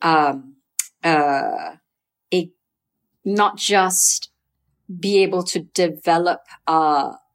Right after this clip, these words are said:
an individual, um, professionally, but also be able to provide that necessary support to navigate a very competitive environment,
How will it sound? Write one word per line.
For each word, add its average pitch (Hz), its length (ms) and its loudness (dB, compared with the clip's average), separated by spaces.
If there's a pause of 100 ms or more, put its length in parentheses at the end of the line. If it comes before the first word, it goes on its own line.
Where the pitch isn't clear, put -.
(160)
an 165 140 0
individual, 156 920 0 (440)
um, 139 480 -2 (460)
professionally, 170 840 0
but 180 200 0
also 180 340 0
be 170 140 2
able 160 200 0
to - 100 -8
provide 156 540 0
that 151 280 0
necessary 165 600 0
support - 800 -2 (320)
to 185 160 0
navigate 170 640 2
a 160 100 0
very 156 300 2
competitive 151 800 -2
environment, 143 920 -4